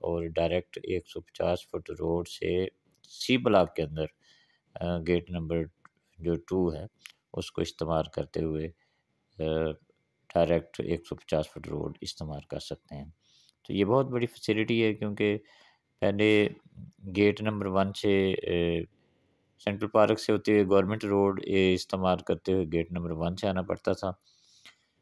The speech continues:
जो कि इतना बेहतर रास्ता नहीं था as compare to गेट नंबर टू, क्योंकि गेट नंबर टू जो है ये, अ, सेंट्रल पार्क के ए वन ब्लॉक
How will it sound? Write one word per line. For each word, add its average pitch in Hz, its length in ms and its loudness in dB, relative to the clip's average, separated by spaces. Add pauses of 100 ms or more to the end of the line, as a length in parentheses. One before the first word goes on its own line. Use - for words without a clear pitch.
(200)
जो 98 160 2
कि 110 180 2
इतना 104 600 2
बेहतर 107 340 4
रास्ता 95 340 6
नहीं 85 180 -4
था 87 280 4
as 82 60 -2 (160)
compare 82 400 0 (100)
to 80 140 -2 (400)
गेट 87 280 2
नंबर 87 280 0
टू, 87 260 -2
क्योंकि 87 320 -10
गेट 95 300 0
नंबर 107 240 0
टू 98 260 -2
जो 92 140 2
है 90 100 2
ये, 87 280 0 (640)
अ, 85 420 -4 (200)
सेंट्रल 98 380 -6
पार्क 95 240 2
के - 140 -10 (100)
ए 104 140 6
वन 117 140 4
ब्लॉक 104 440 2